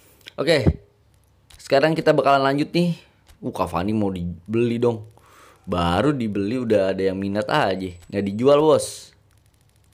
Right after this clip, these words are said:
Oke, Somare. Kita berhasil mendapatkannya.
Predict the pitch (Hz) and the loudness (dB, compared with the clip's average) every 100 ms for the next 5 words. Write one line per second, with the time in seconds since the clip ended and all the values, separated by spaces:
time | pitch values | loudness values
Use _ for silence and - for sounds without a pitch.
0 | _ _ _ _ _ _ _ _ _ _ | _ _ _ _ _ _ _ _ _ _
1 | _ _ _ _ _ _ _ _ _ - | _ _ _ _ _ _ _ _ _ -16
2 | - 123 117 117 120 123 147 160 160 - | -2 0 2 2 4 4 4 4 0 -10
3 | - _ _ _ _ _ _ - - 120 | -16 _ _ _ _ _ _ -8 0 2
4 | 120 113 - 147 147 123 117 113 113 120 | 2 0 0 0 2 2 2 2 0 0
5 | 135 147 156 | 0 0 -2